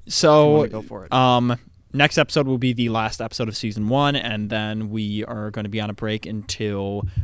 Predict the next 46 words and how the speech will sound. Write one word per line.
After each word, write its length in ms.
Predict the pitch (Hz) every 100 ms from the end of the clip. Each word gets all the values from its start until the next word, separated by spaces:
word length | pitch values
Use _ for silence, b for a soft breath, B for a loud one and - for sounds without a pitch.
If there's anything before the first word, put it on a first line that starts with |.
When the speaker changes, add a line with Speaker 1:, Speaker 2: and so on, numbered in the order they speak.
| -
Speaker 1:
uh, 240 | 101 104 101
January? 640 | 127 160 214 277 269 247 B B B
Speaker 2:
Yeah. 60 | B -
Speaker 1:
January, 520 | 143 117 107 104 113 - b b -
um, 360 | 113 101 104 113
because, 540 | 107 - 110 104 -
you 100 | 110
know, 200 | 104 107 -
we're 120 | 110
college 380 | 104 113 110 110
students 380 | - 110 131 143
and 100 | 107
we 80 | 107
have 140 | 110
to 60 | -
go 100 | 117
home 260 | 117 139 147
to 120 | 156
our 100 | 147
families, 680 | - 165 254 123 113 120 - _ _ -
uh, 360 | 107 104 107 - -
for 140 | -
break 220 | 139 185
'cause 200 | - 113
we 100 | 120
don't 220 | 147 120 -
frickin' 360 | - 117 147
live 140 | 170 185
here, 280 | 131 120 104 B B B -
um, 520 | 110 107 104 104 104 - - _ _ - B B -
in 100 | 160
the 60 | 165
great 200 | 156 156
state 220 | - 127
of 80 | 117
Maine. 320 | 104 107 110 -
Speaker 2:
Yeah. 200 | 120 95 -
Speaker 1:
But 540 | 131 120 135 123 123 -
we, 420 | 127 131 135 131
our 120 | 107
final 240 | 127 151 202
movie 340 | 127 110 120
is 100 | 117
going 260 | - 110 110
to 80 | 117
be, 320 | 107 104 127